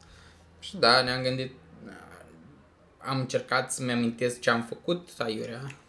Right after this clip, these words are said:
ceea ce nici asta. Și nici n-am cont de YouTube ca content creator sau ceva de genul. Zic, m-am luat de, nu știu,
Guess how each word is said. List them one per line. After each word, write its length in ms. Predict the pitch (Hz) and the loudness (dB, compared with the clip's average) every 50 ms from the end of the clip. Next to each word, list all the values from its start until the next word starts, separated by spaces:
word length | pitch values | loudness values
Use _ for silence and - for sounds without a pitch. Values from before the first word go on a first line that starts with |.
| - - _ - - _ _ _ _ - - - - - - | -20 -20 _ -20 -20 _ _ _ _ -20 -20 -20 -20 -20 -4
ceea 200 | - - 120 113 | 2 4 4 4
ce 160 | - - 123 | 2 0 -4
nici 180 | 127 131 - - | -4 0 2 2
asta. 460 | 113 101 - - - - 107 107 - - - - - - - _ - - - _ _ _ _ _ _ _ _ _ _ _ _ _ _ | 2 2 -2 -6 -10 -10 -10 -10 -14 -18 -20 -20 -20 -20 -20 _ -20 -20 -20 _ _ _ _ _ _ _ _ _ _ _ _ _ _
Și 140 | - - - | -8 -2 2
nici 180 | 135 147 143 143 | 2 2 4 4
n-am 160 | 147 135 127 | 2 2 0
cont 320 | - - 143 123 117 110 | 0 2 2 2 2 2
de 60 | 110 | 0
YouTube 440 | 117 113 110 113 - - 110 107 107 - - _ _ _ - - _ | -2 -4 -6 -6 -2 -2 -2 -2 -2 -6 -16 _ _ _ -20 -20 _
ca 440 | - - 113 110 107 110 110 107 - - _ _ _ _ _ _ _ _ _ _ _ | -2 0 2 2 2 2 0 -2 -6 -12 _ _ _ _ _ _ _ _ _ _ _
content 640 | - 127 123 120 117 - - 107 107 - - - - - - - - - _ _ _ _ - 95 95 - | 6 6 6 6 6 4 0 0 0 -2 -6 -8 -12 -18 -20 -20 -20 -20 _ _ _ _ -20 -20 -14 -4
creator 460 | - 127 117 113 110 110 - - - - | 0 4 4 4 4 4 0 -6 -8 -4
sau 160 | - - 113 | -4 -4 -4
ceva 280 | - - 117 113 113 | -2 -2 0 0 0
de 120 | 113 117 113 | 0 0 -2
genul. 280 | 120 120 113 110 113 113 | -2 -2 -2 -2 -4 -6
Zic, 220 | 113 113 117 117 117 - - | -6 -6 -6 -8 -8 -8 -4
m-am 160 | 123 113 117 | -2 0 4
luat 180 | 117 117 113 | 4 4 4
de, 160 | 117 117 117 - - - - - - - - - - - - - - - - - - - - _ _ - - - - - - - | 2 -4 -10 -12 -16 -20 -20 -20 -20 -20 -20 -20 -20 -20 -20 -20 -20 -20 -20 -20 -20 -20 -20 _ _ -20 -20 -20 -20 -20 -20 -18
nu 160 | - - - - | -14 -14 -14 -14
știu, 160 | - - | -16 -20